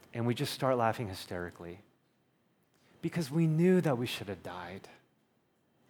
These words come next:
We knew that we should, we should not be living.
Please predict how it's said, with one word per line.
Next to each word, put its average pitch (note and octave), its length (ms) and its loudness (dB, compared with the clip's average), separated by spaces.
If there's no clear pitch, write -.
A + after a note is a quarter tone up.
We E3 140 -2
knew D#3+ 760 6
that A#2 120 -4
we G#2+ 80 -2
should, G#2 260 -8
we C#3+ 80 -2
should D3 160 -2
not B2 260 2
be A2 100 0
living. F#2 400 -4